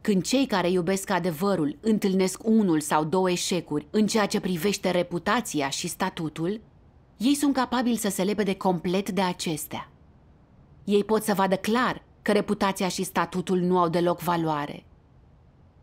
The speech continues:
Și sunt hotărâți, chiar dacă e posibil să nu mai aibă niciodată statut, să continue să urmărească adevărul. Să continue să-și facă bine datoria și să fie martori pentru Dumnezeu.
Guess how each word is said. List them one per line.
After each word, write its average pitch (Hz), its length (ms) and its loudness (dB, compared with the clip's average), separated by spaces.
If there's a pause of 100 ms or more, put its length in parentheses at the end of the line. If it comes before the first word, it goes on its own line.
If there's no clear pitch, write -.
(320)
Și - 200 -4
sunt 233 240 0
hotărâți, 190 680 0 (140)
chiar 254 200 2
dacă 247 200 2
e 247 100 4
posibil 240 460 0
să 208 160 -2
nu 214 160 2
mai 233 280 2
aibă 185 360 0
niciodată 175 640 0
statut, 170 680 -2
să - 180 4
continue 202 520 0
să 226 140 0
urmărească 175 500 0
adevărul. 175 680 -6 (1200)
Să - 200 0
continue 214 500 2
să-și 170 220 -2
facă 175 260 0
bine 185 240 0
datoria 165 720 -2 (200)
și - 180 -2
să 220 140 2
fie 202 200 0
martori 175 640 0
pentru 226 260 0
Dumnezeu. 196 640 -2